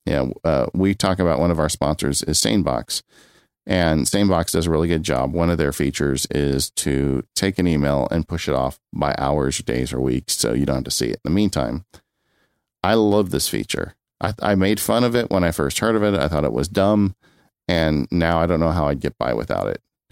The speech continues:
Do, do, are you, are you a big user of deferred email? I don't know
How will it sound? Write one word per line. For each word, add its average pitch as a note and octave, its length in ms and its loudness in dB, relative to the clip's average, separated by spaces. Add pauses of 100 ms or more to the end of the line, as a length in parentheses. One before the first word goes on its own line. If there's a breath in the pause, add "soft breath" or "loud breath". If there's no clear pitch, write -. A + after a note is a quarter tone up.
(500)
Do, C3 120 0 (200)
do, - 160 -4
are A2+ 60 4
you, D3+ 260 2
are C3+ 60 0
you D#3+ 160 2
a - 20 4
big F3+ 260 0
user A#2 380 2
of F#2+ 160 0
deferred F#2+ 320 0
email? F#2+ 300 2
I F2+ 80 2
don't F#2 160 2
know E2+ 360 2